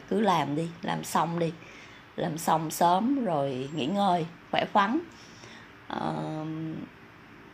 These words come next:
mọi người cũng ok, mọi người cũng làm theo thôi. Thì nhờ như vậy nên là sáng thứ hai là khi mà khách hàng yêu cầu là tụi mình đã có đồ để tụi mình giao liền.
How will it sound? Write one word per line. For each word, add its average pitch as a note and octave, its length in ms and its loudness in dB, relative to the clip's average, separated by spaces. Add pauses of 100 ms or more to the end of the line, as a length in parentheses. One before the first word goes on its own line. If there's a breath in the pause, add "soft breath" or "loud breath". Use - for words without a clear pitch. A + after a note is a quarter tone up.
(100)
mọi C#3 260 2
người D3+ 200 2
cũng A3 460 0
ok, F#3+ 420 6
mọi D3+ 120 0
người D#3 140 -2
cũng A3+ 200 -4
làm F3 200 0
theo F3+ 280 0
thôi. F#3 200 -2 (760 loud breath)
Thì F3 400 0 (680)
nhờ F3 260 2
như E3+ 180 2
vậy D3+ 380 8
nên F3+ 140 -2
là E3 140 -4
sáng G3+ 320 -4
thứ B3 140 -2
hai F#3 300 -4
là D#3+ 200 -2
khi G3 160 -4
mà E3+ 120 -6
khách - 220 -6
hàng D3 380 -2 (1200 loud breath)
yêu F3 220 4
cầu E3 240 6
là D3+ 100 -2
tụi C#3+ 180 -4
mình C#3+ 240 -2
đã A#3+ 540 0 (120)
có B3 460 6
đồ D3 320 4
để C#3+ 100 0
tụi E3 160 0
mình D3 200 -2
giao D#3+ 200 6
liền. C#3+ 340 2